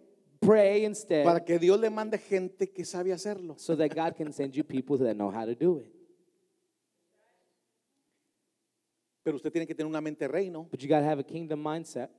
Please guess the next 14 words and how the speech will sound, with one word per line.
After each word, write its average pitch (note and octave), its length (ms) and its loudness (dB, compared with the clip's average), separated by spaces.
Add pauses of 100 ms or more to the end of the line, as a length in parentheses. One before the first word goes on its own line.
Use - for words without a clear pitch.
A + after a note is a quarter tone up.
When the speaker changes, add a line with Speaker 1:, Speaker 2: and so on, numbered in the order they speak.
Speaker 2:
Permitir D#3 560 0
que D3 120 -12
gente E3+ 600 -12 (1500)
venga A#2+ 320 -8
con A2 180 -16
usted. D3 340 -20 (100)
Speaker 1:
Let D#3+ 200 -6
people D3 480 -12 (160)
come A2+ 180 -16
with - 380 -20
Speaker 2:
Trabaje B2+ 340 -2
Speaker 1:
you. D3+ 80 -6
Speaker 2:
con B2+ 180 0
usted. F#3 380 -8